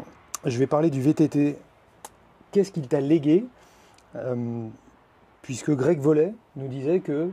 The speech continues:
par exemple, c'était vraiment précieux, notamment en qualité d'excentrique et de résistance aux impacts. Aux impacts.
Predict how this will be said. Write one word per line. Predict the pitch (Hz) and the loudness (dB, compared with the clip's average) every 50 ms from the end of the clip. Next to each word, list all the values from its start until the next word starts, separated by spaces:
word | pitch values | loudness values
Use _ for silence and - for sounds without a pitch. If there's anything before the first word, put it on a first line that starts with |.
| 185 - | -4 -2
par | 151 143 135 | 0 0 0
exemple, | 131 123 131 165 180 - | 0 -2 -2 -4 -4 -4
c'était | - 139 135 - 143 160 175 185 185 _ - _ _ _ _ _ _ _ _ _ _ _ _ _ _ _ - | -6 -6 -6 -4 -2 -2 -2 -4 -6 _ -20 _ _ _ _ _ _ _ _ _ _ _ _ _ _ _ -8
vraiment | 127 120 160 165 180 175 | -4 -2 0 0 0 0
précieux, | - - 165 151 - - 170 175 190 208 208 170 | 0 0 -2 -2 0 0 2 2 2 0 -2 -4
notamment | 156 143 139 156 143 156 160 | -6 -4 -2 0 0 0 0
en | 151 | 0
qualité | 131 151 147 139 139 139 160 170 180 190 196 151 139 | 0 0 -2 -2 -2 -2 0 0 0 0 -2 -4 -4
d'excentrique | 139 160 - - 165 160 151 - 175 190 - - - - _ _ _ _ _ - - - | -4 -4 -4 -4 -4 -4 -4 -4 -4 -6 -6 -8 -18 -20 _ _ _ _ _ -16 -10 -8
et | 123 | -8
de | 113 | -2
résistance | 120 147 170 151 170 156 - 190 190 185 | 0 0 0 0 -2 -6 -6 -6 -6 -4
aux | 185 147 | -4 -4
impacts. | 143 139 123 135 120 117 - - - _ _ _ _ _ _ _ - | -4 -4 -6 -6 -8 -8 -10 -16 -20 _ _ _ _ _ _ _ -8
Aux | 156 135 127 | -6 -4 -4
impacts. | 139 127 - 139 117 107 - - | -4 -2 -2 -4 -4 -4 -8 -18